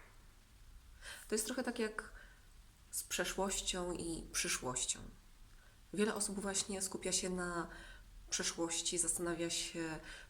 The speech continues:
co by było, gdyby inaczej się postąpiło,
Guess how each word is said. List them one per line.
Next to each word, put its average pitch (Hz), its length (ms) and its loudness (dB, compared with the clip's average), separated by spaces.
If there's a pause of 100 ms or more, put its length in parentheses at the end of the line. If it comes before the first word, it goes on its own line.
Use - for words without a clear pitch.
co 180 200 2
by 185 100 -2
było, 160 720 0
gdyby 170 320 -2
inaczej 165 400 0
się 165 120 0
postąpiło, 160 840 0